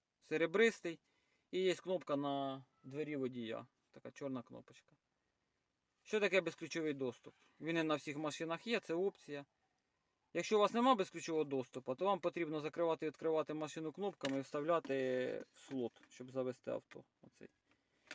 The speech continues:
Мені ж не потрібно, достатньо держати цей ключ в кармані, коли я відійду, машина закриється, коли підійду, відкриється. І заводиться, не треба вставляти в слот. Це функція, оця кнопочка "Проведи мене додому", коли темно, можна нажати, на деякий час включиться світло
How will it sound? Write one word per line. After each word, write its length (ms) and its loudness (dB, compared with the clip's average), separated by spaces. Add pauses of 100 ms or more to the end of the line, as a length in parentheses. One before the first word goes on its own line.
Мені 260 8
ж 100 0
не 60 4
потрібно, 460 2
достатньо 540 2
держати 580 2
цей 160 -4
ключ 240 -6
в 40 -18
кармані, 680 0
коли 220 2
я 60 4
відійду, 320 0
машина 540 0
закриється, 600 -2
коли 220 -4
підійду, 440 -6
відкриється. 720 -6 (500)
І 100 -4
заводиться, 920 2
не 140 0
треба 180 2
вставляти 420 -6
в 60 -10
слот. 320 -16
Це 320 4 (760)
функція, 440 -2
оця 220 -2
кнопочка 560 -6
"Проведи 420 2
мене 160 4
додому", 460 0
коли 240 0
темно, 320 4
можна 300 0
нажати, 420 2
на 100 0
деякий 280 0
час 180 -2
включиться 600 -4
світло 380 -10